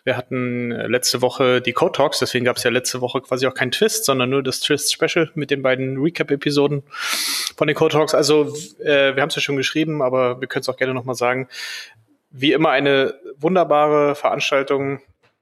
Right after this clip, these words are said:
Sehr viel Spaß gehabt, sehr viel gelernt. Ähm, bisschen hatten wir schon geschrieben, gerne, gerne mehr Panels. Ja, Panels machen immer Spaß eigentlich. Ähm, da finde ich auch den, den Gehalt oftmals sogar ein bisschen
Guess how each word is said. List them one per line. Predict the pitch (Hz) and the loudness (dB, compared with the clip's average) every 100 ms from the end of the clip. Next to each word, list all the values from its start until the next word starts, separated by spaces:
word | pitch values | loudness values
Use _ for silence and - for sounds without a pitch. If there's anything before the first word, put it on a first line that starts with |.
| _ _ _ - | _ _ _ -10
Sehr | - 147 | -2 0
viel | 160 | 0
Spaß | - 131 - | 0 0 2
gehabt, | 131 - - | 0 -2 -4
sehr | 120 120 | -2 0
viel | 147 | 0
gelernt. | 139 131 120 123 - - - - - - - | 0 2 0 -2 -8 -16 -16 -14 -16 -16 -6
Ähm, | 120 117 117 113 - _ _ _ - | -4 -4 -6 -10 -14 _ _ _ -4
bisschen | 156 175 | 0 2
hatten | 147 175 | 2 0
wir | 147 | 0
schon | - 147 | 2 2
geschrieben, | - 196 196 180 160 | 2 2 4 2 4
gerne, | 160 190 180 | 2 2 0
gerne | 165 185 | 0 0
mehr | 180 165 | 0 0
Panels. | 185 240 262 - - _ _ _ _ _ _ | 2 0 0 -6 -12 _ _ _ _ _ _
Ja, | - 185 190 - | -8 -6 -8 -10
Panels | 170 156 - | -10 -8 -6
machen | 131 143 | -8 -6
immer | 127 120 | -6 -4
Spaß | - 160 - | -2 -2 -4
eigentlich. | 175 175 175 190 - _ | -6 -2 -2 -2 -6 _
Ähm, | 185 131 135 135 - - | -4 -2 -2 -6 -10 -10
da | - | -6
finde | 147 139 | -4 0
ich | 135 | 0
auch | |
den, | - 135 135 - - - - | 0 -2 -2 -6 -8 -6 -2
den | 139 | 0
Gehalt | 131 147 160 - - - | 2 2 2 -2 -6 -4
oftmals | 160 - 147 131 - | -4 0 0 2 0
sogar | 147 139 131 | 0 0 0
ein | |
bisschen | 131 131 139 131 160 | 0 -2 -2 -4 -8